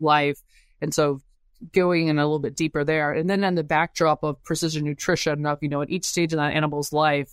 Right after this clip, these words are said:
what we're choosing to provide to that animal and what that means as an adult ruminant. Uh, and then if we can manipulate it on top of that, going full circle <laughs> back to, you know, we can control her milking frequency and those individual macronutrients to give that animal, you know, where she is at in life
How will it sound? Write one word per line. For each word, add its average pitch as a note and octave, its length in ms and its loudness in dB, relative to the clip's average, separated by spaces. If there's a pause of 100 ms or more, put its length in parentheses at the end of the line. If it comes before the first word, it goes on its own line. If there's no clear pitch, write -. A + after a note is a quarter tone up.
(120)
what D#3 240 0
we're D#3 120 -2
choosing D3+ 440 -2
to C#3 100 -2
provide D3 520 0
to E3+ 160 0
that D3+ 160 2
animal C#3+ 380 0
and C#3 80 -4
what D3+ 160 -4
that C3+ 180 0
means D3 380 -2
as D3 200 0
an C#3+ 100 -2
adult C#3 380 0
ruminant. C#3 600 -2 (680)
Uh, D3 260 6
and F3+ 160 0
then G3+ 140 2
if F#3 100 0
we F#3+ 60 -2
can E3 160 -4
manipulate D#3+ 420 0
it D3+ 120 0
on D3 120 2
top F#3+ 280 0
of D#3 40 -4
that, D3+ 200 2
going D3 200 0
full D#3+ 220 0
circle D#3+ 400 0
<laughs> D3+ 160 -4
back F3 160 -2
to, - 140 -2
you D3+ 120 2
know, D3 220 -2 (220)
we D#3 80 -4
can D3+ 80 0
control A3 340 2
her F#3+ 140 0
milking D#3 360 0
frequency D#3 680 0
and D3+ 140 0
those D3+ 180 0
individual D#3 480 0
macronutrients D3 880 0
to D#3 100 -4
give D3 340 -2
that D3 240 2
animal, C#3+ 420 -2
you C#3+ 80 0
know, C#3 100 0
where C#3+ 220 -2
she G3+ 280 0
is F3+ 140 2
at D#3+ 220 4
in D3+ 100 -2
life D3 320 0